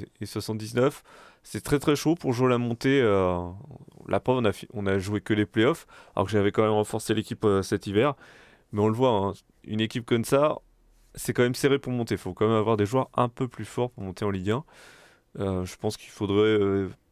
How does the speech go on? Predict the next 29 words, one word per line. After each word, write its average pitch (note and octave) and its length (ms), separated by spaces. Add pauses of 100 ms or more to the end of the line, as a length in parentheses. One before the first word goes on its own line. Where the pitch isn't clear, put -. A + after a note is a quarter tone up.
(140)
au A2 100
moins A#2 240
avoir G#2 260
deux, G#2+ 120
trois A#2 180
joueurs A2 180
à G#2 40
quatre-vingt-cinq G#2+ 600
et F#2+ 160
la F#2 100
montée, F#2+ 260
elle G#2 100
est F#2+ 40
assurée, F#2 360
hein, E2+ 140
si, - 440 (120)
en F#2 140
Ligue F2+ 160
deux F#2 140
avec E2+ 180
ça. - 180 (520)
Mais - 100
là, A2+ 100
on A2+ 40
n'avait G#2+ 140
pas A#2+ 140
trop A#2 120
le A2+ 80
choix. E3+ 340